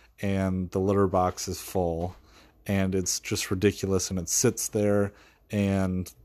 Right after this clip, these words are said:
you know, they're, they're annoying. And when you have a, um, a child, you spend most of your free time interacting with that child,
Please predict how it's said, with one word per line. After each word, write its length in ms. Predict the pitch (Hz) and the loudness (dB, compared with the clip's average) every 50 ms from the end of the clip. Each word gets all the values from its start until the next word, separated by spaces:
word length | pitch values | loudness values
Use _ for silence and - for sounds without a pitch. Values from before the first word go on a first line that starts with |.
| _ _ _ _ _ _ - | _ _ _ _ _ _ -4
you 120 | 107 98 | -2 0
know, 160 | 98 92 92 | 0 0 0
they're, 300 | 90 90 98 95 98 98 | 2 2 2 2 2 0
they're 280 | 98 104 104 107 104 101 | 0 0 2 2 4 4
annoying. 600 | 98 98 101 104 107 110 113 113 117 120 120 117 | 4 4 4 4 4 4 4 2 2 2 0 -2
And 320 | 95 107 101 101 98 95 | -2 -2 -2 -2 0 0
when 120 | 101 101 101 | 0 0 0
you 100 | 98 92 | 0 0
have 260 | 101 107 104 95 101 | 2 0 0 0 -2
a, 100 | 98 - - - - - - | -6 -8 -10 -18 -20 -12 -8
um, 420 | - 92 90 90 85 85 87 82 - - | -6 -4 -4 -4 -4 -6 -6 -8 -8 -8
a 60 | 95 | -4
child, 640 | - - - 101 101 110 110 117 120 127 127 123 - - - - - - _ | -2 2 4 4 4 4 6 4 4 2 0 -4 -10 -16 -20 -20 -20 -12 _
you 100 | 107 101 | -6 -4
spend 500 | - - - 107 101 98 98 98 95 98 | -4 -2 0 0 2 2 0 -2 -2 -2
most 360 | 101 98 98 98 - - - | 0 0 0 0 0 -2 -4
of 100 | 104 95 | -4 -2
your 140 | 98 98 92 | 0 -2 -2
free 280 | - - - 104 101 95 | -2 -2 -2 -2 -2 -2
time 480 | - 110 101 98 101 101 101 101 98 - - - - _ - | -2 -2 -2 0 0 0 -2 -4 -6 -8 -12 -20 -20 _ 0
interacting 540 | 104 104 98 95 98 101 101 - - 107 104 | 2 4 6 6 6 4 4 2 -2 -2 -2
with 140 | 98 - | -2 -2
that 200 | - 107 104 101 | 0 0 0 0
child, 600 | - - 113 107 107 107 107 110 107 110 107 - | -2 -2 0 0 2 2 2 2 0 -2 -4 -10